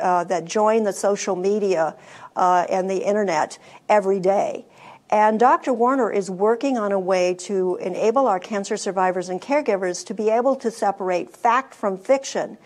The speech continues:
so they have the correct information to make decisions and move forward.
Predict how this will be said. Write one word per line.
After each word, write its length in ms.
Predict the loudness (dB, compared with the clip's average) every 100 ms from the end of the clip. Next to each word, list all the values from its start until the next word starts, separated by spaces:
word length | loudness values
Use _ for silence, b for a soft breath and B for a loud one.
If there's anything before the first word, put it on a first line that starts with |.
| B B
so 180 | -2 2
they 220 | 4 2
have 320 | 2 0 0
the 240 | -2 -2 -2 B B
correct 500 | -6 2 2 2 -2
information 720 | -10 -4 -2 0 0 -2 -6 -6
to 80 |
make 280 | -2 -2 -2
decisions 760 | -6 -6 -2 -2 0 -2 -4 -6
and 180 | -6
move 180 | -4 -6
forward. 580 | -6 -4 -4 -4 -6 -10